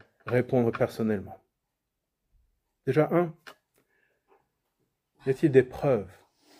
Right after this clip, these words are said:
de sainteté dans ma vie ? Y a-t-il des preuves de cela ?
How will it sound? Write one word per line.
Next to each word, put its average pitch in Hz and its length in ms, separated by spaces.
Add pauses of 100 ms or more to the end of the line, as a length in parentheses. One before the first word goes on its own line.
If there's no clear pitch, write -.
(320)
de 123 80
sainteté 110 520
dans 85 100
ma - 140
vie ? - 240 (2500)
Y - 20
a-t-il 156 220
des 117 100
preuves 104 300
de - 80
cela ? - 280